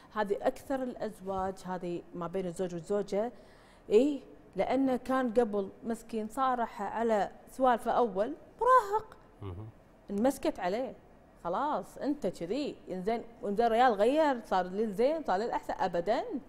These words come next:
Speaker 1: ونفس الشيء والعكس صحيح.
Speaker 2: يمكن حتى لو ما عنده، يعني، من هالسوالف، لكن يمكن مرات الخيال يرسم والشيطان يدش.
Speaker 1: والله رفقة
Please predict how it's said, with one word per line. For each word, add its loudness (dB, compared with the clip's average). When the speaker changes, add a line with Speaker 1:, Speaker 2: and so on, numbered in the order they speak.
Speaker 1:
ونفس -2
الشيء 0
والعكس 0
صحيح. -4
Speaker 2:
يمكن 0
حتى 2
لو 6
ما 4
عنده، 2
يعني، 2
من -4
هالسوالف، 0
لكن 0
يمكن -2
مرات 2
الخيال 0
يرسم -4
والشيطان -4
يدش. -6
Speaker 1:
والله 4
رفقة 0